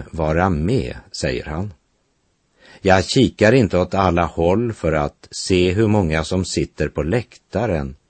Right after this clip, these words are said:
eller hur de reagerar. Jag satsar allt för att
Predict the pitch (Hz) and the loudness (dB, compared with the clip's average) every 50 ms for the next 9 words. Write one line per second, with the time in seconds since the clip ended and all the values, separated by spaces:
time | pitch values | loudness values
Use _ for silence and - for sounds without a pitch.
0 | _ _ _ - 104 92 90 87 78 76 87 87 87 87 87 82 78 82 80 107 | _ _ _ -2 -2 0 2 0 0 0 0 0 2 2 0 0 0 0 0 2
1 | 120 82 71 73 71 - 85 90 87 92 101 90 - 73 87 127 123 78 73 69 | 0 -2 -4 -6 -8 -6 -4 -2 0 0 -2 -2 -2 -2 -2 0 -2 -4 -6 -8
2 | 71 - 87 _ _ _ _ _ _ _ _ _ _ _ _ _ _ _ - - | -12 -12 -16 _ _ _ _ _ _ _ _ _ _ _ _ _ _ _ -20 -20
3 | - - _ 78 80 92 113 143 139 - - 160 110 76 - - - - 92 95 | -20 -18 _ 0 4 4 4 4 4 2 2 2 2 2 0 -4 0 2 2 2
4 | - - - 82 104 120 92 67 - _ - - - - - 95 78 78 78 76 | 2 0 0 2 2 2 0 -2 -6 _ -20 -20 -20 -8 -4 -2 -2 0 0 -2
5 | 73 76 - | -2 -4 -6